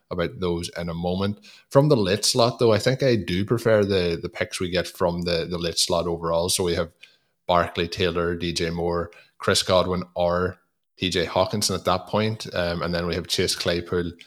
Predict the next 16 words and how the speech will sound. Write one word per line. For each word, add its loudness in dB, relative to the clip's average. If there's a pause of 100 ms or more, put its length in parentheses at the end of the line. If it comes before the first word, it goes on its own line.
(760)
Jerry 2
Jeudy, 0
Deebo -4
Samuel, 0
Irv -2
Smith, -4
or 2
Devontae -2
Smith, -4
then -2 (120)
Will 2
Fuller, 2 (160)
and -6
then -2
Jarvis 0
Landry. 2